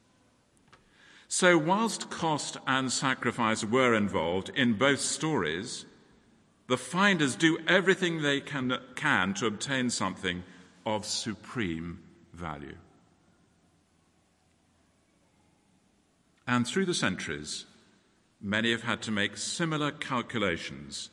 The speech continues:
and have reached the same conclusions. Justin, in the second century, was a brilliant academic,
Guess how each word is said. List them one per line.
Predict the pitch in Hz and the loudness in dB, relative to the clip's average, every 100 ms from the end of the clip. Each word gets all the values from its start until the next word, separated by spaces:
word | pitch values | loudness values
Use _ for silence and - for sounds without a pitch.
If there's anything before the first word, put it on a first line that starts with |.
| _ _ _ _ _ 113 | _ _ _ _ _ -4
and | 107 | -4
have | 101 92 | -4 -4
reached | 98 95 - | -4 -4 -8
the | |
same | 95 - 87 85 | -8 -6 -4 -6
conclusions. | - 87 110 85 - 73 80 - - _ _ _ _ _ _ _ _ _ _ _ _ _ _ _ _ _ _ _ - | -8 -10 -6 -8 -8 -16 -14 -14 -14 _ _ _ _ _ _ _ _ _ _ _ _ _ _ _ _ _ _ _ -2
Justin, | 180 175 - 104 95 | 0 0 0 2 2
in | 107 127 113 | 0 0 0
the | |
second | 107 160 - 110 | 0 0 0 -2
century, | - 139 120 110 104 | 2 2 2 2 2
was | 117 110 | 4 2
a | |
brilliant | 95 120 117 110 - | 2 4 4 2 -2
academic, | 113 98 113 120 101 80 | -4 -2 2 2 2 -2